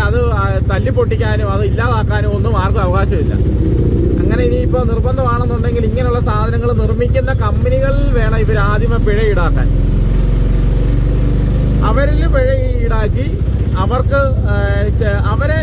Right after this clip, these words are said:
ഇത് തടയുക. പിന്നല്ലേ ഇത് രണ്ടാമത് മാർക്കറ്റ് വരുന്നത്. പാവപ്പെട്ടവൻ ഈ കിട്ടുന്ന വണ്ടി ഓടിച്ചും കിട്ടുന്ന സമയത്തൊന്ന് മാറ്റി വെക്കുന്ന സാധനം വാങ്ങിച്ച് ഇതിനകത്ത് വെച്ച് കഴിയുമ്പോഴത്തേന് അത് ശരിയായില്ല, ഇത്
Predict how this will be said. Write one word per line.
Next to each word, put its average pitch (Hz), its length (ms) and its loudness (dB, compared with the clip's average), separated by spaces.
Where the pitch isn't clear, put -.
ഇത് 262 140 2
തടയുക. 196 360 0
പിന്നല്ലേ - 500 0
ഇത് 254 80 0
രണ്ടാമത് 254 420 0
മാർക്കറ്റ് 254 420 0
വരുന്നത്. 156 280 0
പാവപ്പെട്ടവൻ - 640 0
ഈ 175 40 0
കിട്ടുന്ന 262 300 0
വണ്ടി 226 280 0
ഓടിച്ചും - 480 -2
കിട്ടുന്ന - 280 0
സമയത്തൊന്ന് 233 440 -2
മാറ്റി 208 260 -2
വെക്കുന്ന 226 300 0
സാധനം 196 360 -2
വാങ്ങിച്ച് - 380 0
ഇതിനകത്ത് 214 340 0
വെച്ച് - 220 0
കഴിയുമ്പോഴത്തേന് 185 640 -2
അത് 226 120 2
ശരിയായില്ല, 180 480 0
ഇത് 175 80 0